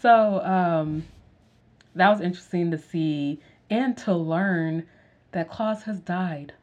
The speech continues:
multiple times and come back to life, and he didn't even realize it until the season, which is wild because we saw him, uh, s-, like, seeing the first time that he died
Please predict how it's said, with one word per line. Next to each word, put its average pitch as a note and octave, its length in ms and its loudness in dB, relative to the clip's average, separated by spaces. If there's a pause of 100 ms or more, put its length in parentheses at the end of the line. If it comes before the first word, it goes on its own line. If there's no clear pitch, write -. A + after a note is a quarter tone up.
(140)
multiple E3+ 600 -6
times C#3+ 640 -10 (720)
and D#3+ 180 -2
come G3+ 200 -2
back F3 220 -2
to E3 100 -6
life, D3+ 280 -6 (100)
and D3+ 120 -8
he F#3 140 -4
didn't F#3 240 0
even D#3 240 -6
realize D3+ 440 -6
it D3 240 -12 (600)
until E3+ 520 -2
the C#3+ 160 -10
season, C3+ 640 -8 (720)
which F#3+ 180 -2
is F#3 140 -6
wild E3+ 540 -4
because F#3 300 -2
we F3+ 100 2
saw F3 720 -6 (340)
him, D#3 540 -6 (720)
uh, D3 360 -2 (520)
s-, - 160 -20 (200)
like, F3+ 200 -8 (240)
seeing E3+ 480 0
the C#3+ 80 -6
first C#3+ 300 -6
time E3+ 200 -4
that D3+ 200 -6
he D3 280 -8
died C#3+ 640 -8